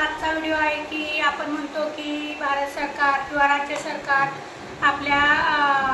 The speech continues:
बाळंतपणाच्या वेळेस आपल्याला काही मदत करत नाही किंवा इतर, अ, आजारांमध्ये आपल्याला मदत करत नाही. तर, अ, मी आज तुम्हाला एक, अ, गोष्ट म्हणजे दाखवणार आहे, सांगणार आहे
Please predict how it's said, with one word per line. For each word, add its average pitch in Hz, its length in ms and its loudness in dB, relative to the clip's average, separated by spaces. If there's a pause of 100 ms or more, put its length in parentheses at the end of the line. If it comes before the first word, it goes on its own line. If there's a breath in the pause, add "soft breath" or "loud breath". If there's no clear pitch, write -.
(200)
बाळंतपणाच्या 277 880 0
वेळेस 294 240 0
आपल्याला 294 360 -2
काही 285 240 -2
मदत 285 360 -8
करत 269 260 -6
नाही 262 280 -8
किंवा 285 300 -4
इतर, 285 340 -2 (600)
अ, 320 40 0
आजारांमध्ये 285 760 2
आपल्याला 285 360 0
मदत 285 300 -6
करत 269 280 -6
नाही. 269 240 -6 (120)
तर, 302 120 -4
अ, 302 280 -2
मी 302 80 -6
आज 302 180 -2
तुम्हाला 302 480 -2
एक, 294 300 -4
अ, 294 420 0
गोष्ट 294 380 -6 (140)
म्हणजे 294 200 -4
दाखवणार 285 500 -2
आहे, 277 280 -2
सांगणार 277 380 -6
आहे 277 260 -2